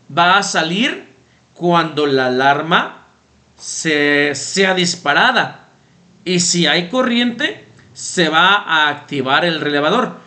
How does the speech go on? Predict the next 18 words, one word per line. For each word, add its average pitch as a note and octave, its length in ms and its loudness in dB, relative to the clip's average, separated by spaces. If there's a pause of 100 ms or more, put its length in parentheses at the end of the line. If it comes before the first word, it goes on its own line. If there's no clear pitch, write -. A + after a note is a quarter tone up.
(140)
Los F3 240 0
que D#3+ 180 -4
ya F3+ 180 2
sabemos A3+ 560 -2
cómo G#3+ 300 -2
trabaja F3 440 0
el G3 100 4
relevador, F3 580 0
creo F#3 240 -2
que F3+ 140 -4
sí F3+ 240 -4
entendemos C#3+ 720 -4
esa C#3 260 -10
parte. A#3 400 -2 (840)
Por D3+ 160 -2
el C3 140 -2
otro B3 300 -4
lado, B3+ 560 0